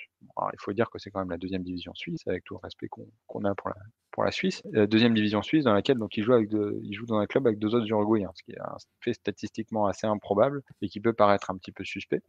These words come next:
Un point important donc, pour lui de son côté, pour le choix de l'échec, c'est les, c'est les investisseurs, c'est-à-dire qui a acheté son transfert. C'est des personnes qui ont absolument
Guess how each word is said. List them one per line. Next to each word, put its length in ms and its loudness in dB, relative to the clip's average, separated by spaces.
Un 120 6
point 300 8
important 400 4
donc, 220 -4
pour 120 0
lui 140 2
de 60 -8
son 100 -6
côté, 320 0
pour 160 -4
le 40 -2
choix 120 -6
de 60 -2
l'échec, 280 -4
c'est 120 -6
les, 240 0
c'est 160 -12
les 140 -4
investisseurs, 500 -2
c'est-à-dire 220 -4
qui 180 -4
a 40 -2
acheté 200 -4
son 140 -10
transfert. 400 -6
C'est 140 -10
des 80 -4
personnes 300 0
qui 140 -10
ont 300 -8
absolument 500 -2